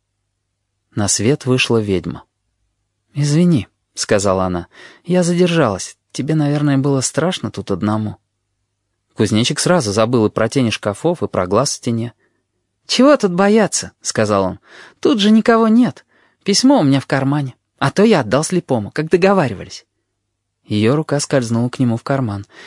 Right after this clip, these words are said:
и достала конверт. Кузнечик ждал, что ведьма его спрячет, но она разорвала конверт и принялась читать. Кузнечик уставился в пол.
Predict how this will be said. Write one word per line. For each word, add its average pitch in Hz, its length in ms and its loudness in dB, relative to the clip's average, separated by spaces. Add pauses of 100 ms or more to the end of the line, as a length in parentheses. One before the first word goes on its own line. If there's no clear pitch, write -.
(140)
и 110 80 0
достала 104 400 0
конверт. 104 640 -4 (460)
Кузнечик 107 500 -2
ждал, 110 280 2
что - 180 -2
ведьма 110 320 0
его 107 140 0
спрячет, 143 540 -4 (400)
но 104 260 0
она 123 240 0
разорвала 120 480 2
конверт 113 540 -4
и 127 40 -6
принялась 120 560 -2
читать. - 580 -8 (680)
Кузнечик 104 500 -2
уставился 120 520 -2
в - 60 -14
пол. 92 280 -4